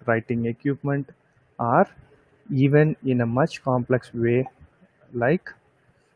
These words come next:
"It is a device used to convert my thoughts in the form of a words." That is also representing pen, right? Can you understand the difference now? So it is not easy for us to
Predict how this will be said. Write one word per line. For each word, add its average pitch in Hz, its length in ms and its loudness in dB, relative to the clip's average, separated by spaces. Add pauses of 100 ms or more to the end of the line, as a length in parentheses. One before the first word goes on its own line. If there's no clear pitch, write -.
(540)
"It 143 180 0
is 139 200 4
a 120 420 2 (380)
device 147 540 4 (160)
used 135 400 -6
to 135 80 0
convert 123 480 -2
my 117 140 -4 (140)
thoughts 123 440 2 (140)
in 120 140 -6
the 117 80 -4
form 117 300 -4
of 113 180 -6
a 196 240 2 (540)
words." 120 680 0 (260)
That 117 200 -6
is 147 140 0
also 123 300 2
representing 139 720 2 (500)
pen, 110 200 0 (960)
right? 127 240 0 (100)
Can 123 120 -4
you 120 60 0
understand 127 360 0
the 131 40 0
difference 123 440 -4
now? 139 220 0 (400)
So 165 100 2
it 143 100 4
is 135 140 2
not 196 180 2
easy 190 420 4
for 156 200 2 (100)
us 147 260 4 (280)
to 143 300 0